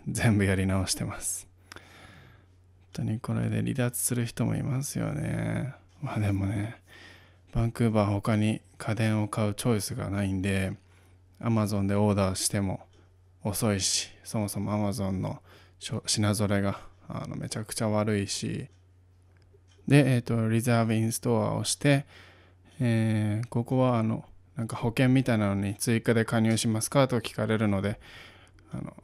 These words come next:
色付きのボタンじゃなくて、その下のNo Thanksを押して、で、えー、自分が受け取りたい店のロケーション、僕の場合はバンクーバー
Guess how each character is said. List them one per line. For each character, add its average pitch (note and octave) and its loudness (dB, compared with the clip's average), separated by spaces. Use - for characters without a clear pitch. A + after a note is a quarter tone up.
色 B2 2
付 - -4
き B2 0
の A2+ 2
ボ A2+ -2
タ - -4
ン A2+ 0
じ A2 -2
ゃ A2 -2
な A2+ 0
く A2+ -10
て、 A2 -8
そ - -6
の A2 -4
下 - 0
の A2 0
No A2 0
Thanks - -6
を - -8
押 B2+ -8
し - -4
て、 B2+ 2
で、 A#2+ 2
え A2+ -4
ー、 - -8
自 B2 -4
分 A2 2
が G#2+ 2
受 G#2 0
け G#2+ -4
取 A2 0
り G#2 -2
た C3+ 4
い G#2+ 4
店 G2+ 0
の G#2 -4
ロ G#2+ -2
ケ G2+ -2
ー - -2
シ - -6
ョ A2+ -4
ン、 C3+ -12
僕 A#2 -4
の A2 2
場 G2+ 0
合 G2+ 0
は G2+ 0
バ G#2+ 0
ン G#2 0
ク G#2 -6
ー G2+ -6
バ G#2+ -8
ー - -18